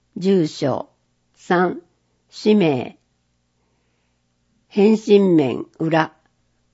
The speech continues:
選出結果を印刷しますので、何も記入しないでください。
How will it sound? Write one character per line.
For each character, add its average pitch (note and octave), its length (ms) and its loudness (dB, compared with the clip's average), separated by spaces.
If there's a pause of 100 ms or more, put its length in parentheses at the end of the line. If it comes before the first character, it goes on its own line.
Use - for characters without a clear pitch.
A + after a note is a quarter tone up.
(600)
選 G#3+ 320 4
出 - 300 -10
結 G#3 280 -2
果 E3 240 0
を - 280 -4
印 F#3+ 260 4
刷 F#3 340 -4
し - 160 -4
ま D#3+ 120 0
す - 180 -8
の C#3 160 -2
で、 A#2 280 -6 (580)
何 F#3 260 4
も F#3+ 220 2
記 E3 220 -2
入 F#3+ 240 4
し F#3 140 -2
な F3 160 2
い D3+ 60 0
で C#3+ 120 -4
く B2+ 120 -10
だ B2 160 -4
さ B2+ 200 -8
い。 - 200 -12